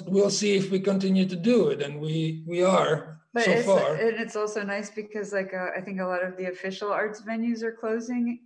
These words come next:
Speaker 2: but maybe, like, the real estate will be cheaper. <laughs> We can get some basements to work in.
Speaker 1: Yeah, but, yeah.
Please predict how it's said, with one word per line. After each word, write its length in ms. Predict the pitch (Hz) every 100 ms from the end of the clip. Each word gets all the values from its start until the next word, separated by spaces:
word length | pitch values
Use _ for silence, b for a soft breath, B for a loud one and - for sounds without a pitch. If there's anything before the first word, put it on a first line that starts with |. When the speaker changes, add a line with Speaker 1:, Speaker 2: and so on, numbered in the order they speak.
| _ _ _
Speaker 2:
but 360 | 190 208 165
maybe, 300 | 196 185 185
like, 300 | 190 185 180 -
the 280 | 175 156 -
real 220 | 170 190
estate 340 | 226 - 247
will 140 | 240 240
be 120 | 240
cheaper. 720 | 240 240 240 240 262 254 180
<laughs> 100 | 226 233 240 _ _ _ B B B B _ _ _ _ _ _ _ _ _ _ _ _ _ _ _ _ _ _ _ _ _ _
We 80 | -
can 180 | - 196
get 180 | 196
some 160 | - 190
basements 580 | 185 190 196 226 214 -
to 100 | 262
work 340 | 226 220 226
in. 280 | 294 262 - - b b b b b b b b b _
Speaker 1:
Yeah, 240 | 170 160 -
but, 240 | - - _ _ _
yeah. 140 | -